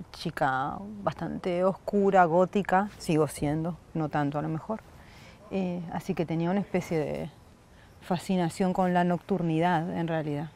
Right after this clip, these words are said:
Así que para mí la luna está muy asociada a una, a una época de mi vida donde era un poco más salvaje, creo. Y también en mi literatura, creo. Yo escribía de noche, cambié de hábito. Ahora escribo de día. Y creo que,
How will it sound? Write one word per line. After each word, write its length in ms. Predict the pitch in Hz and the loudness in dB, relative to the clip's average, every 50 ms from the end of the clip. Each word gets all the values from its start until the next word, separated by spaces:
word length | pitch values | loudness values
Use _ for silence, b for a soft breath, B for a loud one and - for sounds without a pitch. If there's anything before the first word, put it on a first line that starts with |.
| - - - | -12 -8 -8
Así 200 | 175 - - 165 | -8 -6 -6 -6
que 120 | 165 160 | -6 -6
para 180 | - 165 160 156 | -6 -4 -4 -2
mí 140 | 160 165 | -2 0
la 100 | 165 170 | 0 0
luna 220 | 160 170 175 180 180 | 0 0 0 -2 -2
está 180 | 165 - 175 | -2 -2 -2
muy 220 | 165 165 165 165 170 | -2 0 0 -2 -2
asociada 420 | 170 - - 175 - - 170 160 | -4 -4 -6 -6 -4 -2 0 0
a 40 | 156 | 0
una, 320 | 156 160 160 151 147 165 175 - b b b b b b b | 0 0 0 -2 -2 -4 -8 -12 b b b b b b b
a 80 | b 170 | b 0
una 220 | 170 170 160 156 | 2 2 2 2
época 320 | 170 170 - 175 - 170 165 | 2 2 0 0 2 2 4
de 100 | 160 165 | 4 4
mi 160 | 175 175 175 | 2 2 2
vida 240 | 170 180 185 185 180 | 4 6 6 6 6
donde 200 | 170 165 160 160 | 6 4 2 2
era 100 | 160 160 | 0 0
un 80 | 160 | -2
poco 260 | - 170 151 - 160 | -2 -2 -2 0 0
más 180 | 151 151 147 139 | 0 0 -2 -4
salvaje, 500 | - 156 143 151 160 156 - - 143 135 - - - | -4 -4 -2 0 -2 -2 -2 -6 -14 -14 -14 -14 -10
creo. 280 | - - - - - - - B B B B 233 | -6 -6 -6 -6 -6 -10 -16 B B B B -2
Y 80 | 220 | 2
también 400 | - - 208 208 214 233 262 277 | 6 8 8 10 10 10 10 10
en 100 | 294 269 | 10 10
mi 80 | 254 254 | 10 8
literatura, 600 | 220 196 - 202 190 185 170 - 196 185 160 147 | 8 6 6 8 8 6 6 6 6 6 6 6
creo. 340 | - - 147 135 131 135 - - | 4 2 2 2 0 -2 -4 -2
Yo 140 | - 214 | 2 2
escribía 340 | 196 - - 208 196 196 185 | 2 4 4 6 8 8 8
de 100 | 185 180 | 8 6
noche, 280 | 180 180 165 - 170 147 | 4 2 0 0 0 2
cambié 320 | - 165 170 190 214 208 | 2 4 6 6 8 8
de 120 | 202 196 180 | 10 10 8
hábito. 360 | 156 151 147 131 - 127 127 - - b b b b b - | 8 6 4 0 -4 -4 -6 -6 -14 b b b b b 6
Ahora 240 | 165 170 170 170 170 | 8 10 10 10 8
escribo 640 | - - - 190 196 190 180 175 165 156 147 156 170 180 | 4 2 2 4 6 6 8 8 8 6 4 0 0 2
de 140 | 180 180 | 4 4
día. 380 | 175 180 175 160 147 135 135 - - - - - b b b b b b | 6 6 6 6 4 4 2 0 -6 -20 -20 -20 b b b b b b
Y 160 | - 175 165 - | 0 0 0 4
creo 260 | - 180 180 185 185 | 6 8 8 8 8
que, 560 | - - 196 185 180 180 170 165 151 - | 8 8 10 10 12 12 10 8 6 2